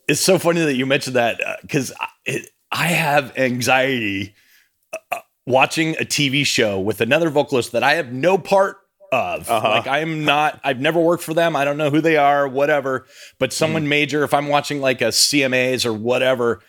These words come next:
Speaker 1: I have anxiety about several things, like holding the bottom of the microphone so the transmitter is not working like it's supposed
Speaker 2: Yep.
Speaker 1: to. I'm like,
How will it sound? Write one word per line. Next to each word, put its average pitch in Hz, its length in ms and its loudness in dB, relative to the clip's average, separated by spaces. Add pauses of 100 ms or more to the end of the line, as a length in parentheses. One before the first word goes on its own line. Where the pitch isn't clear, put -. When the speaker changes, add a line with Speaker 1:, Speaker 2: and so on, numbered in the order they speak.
(400)
Speaker 1:
I 110 180 0
have 160 280 0
anxiety 147 640 2
about 117 400 -2
several 160 400 2
things, 123 300 -2
like 117 160 -2
holding 147 380 0
the 120 100 2
bottom 127 560 0
of 156 100 -2
the 165 80 0
microphone 151 440 0
so 123 180 0
the 101 120 -8
transmitter 143 800 0
is 131 140 0
not 143 340 -2
working 147 840 -2
like 143 260 -2
it's 131 100 -6
supposed 226 200 2
Speaker 2:
Yep. - 80 2
Speaker 1:
to. 170 100 0
I'm 131 100 -4
like, 127 220 -2